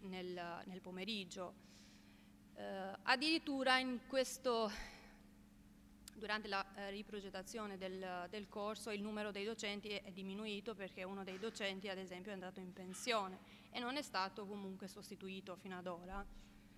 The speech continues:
Eh, come dicevo, l'insegnamento di istologia prevede anche, eh, delle lezioni pratiche, eh, sul micro-,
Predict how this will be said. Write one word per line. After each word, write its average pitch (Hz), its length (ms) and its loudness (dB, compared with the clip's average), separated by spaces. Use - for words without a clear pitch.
Eh, 262 300 4
come 370 220 4
dicevo, 349 720 4
l'insegnamento 285 760 2
di 247 100 0
istologia 269 580 2
prevede 226 400 2
anche, 220 680 4
eh, 208 180 2
delle 202 200 -2
lezioni 196 440 -2
pratiche, 196 920 0
eh, 185 260 -6
sul 196 160 -8
micro-, 196 300 -6